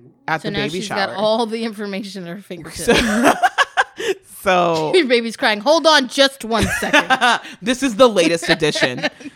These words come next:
Speaker 1: Um, no, but I'm exci-, I'm just, I'm excited for the journey now. I'm ready.
Speaker 2: Yep.
Speaker 1: Uh, I can tell that she is in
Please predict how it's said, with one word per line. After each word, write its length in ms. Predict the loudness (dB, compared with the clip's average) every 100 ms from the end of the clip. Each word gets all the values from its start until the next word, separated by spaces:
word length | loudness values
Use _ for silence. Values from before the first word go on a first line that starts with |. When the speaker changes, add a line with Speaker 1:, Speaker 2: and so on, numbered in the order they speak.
| _ -20 -16
Speaker 1:
Um, 800 | -6 2 4 4 2 0 -6 -14 -4
no, 320 | 2 4 4
but 120 | 2 2
I'm 120 | 2
exci-, 140 | 0 2
I'm 220 | 4 4 0
just, 240 | -6 -2
I'm 180 | -2 0
excited 460 | -2 0 2 2 0
for 100 | -2
the 100 | -2
journey 320 | -2 -2 -2
now. 460 | -2 -2 -2 -4 -2
I'm 260 | -2 -2
ready. 480 | -2 -2 -2 -4 -6 -14
Speaker 2:
Yep. 240 | -16 -6 0
Speaker 1:
Uh, 440 | 2 4 2 0 2
I 140 | 2
can 180 | 2 -4
tell 300 | 0 2 2
that 180 | -2 -6
she 260 | -6 -4 -4
is 160 | -4
in 480 | -6 -4 -4 -8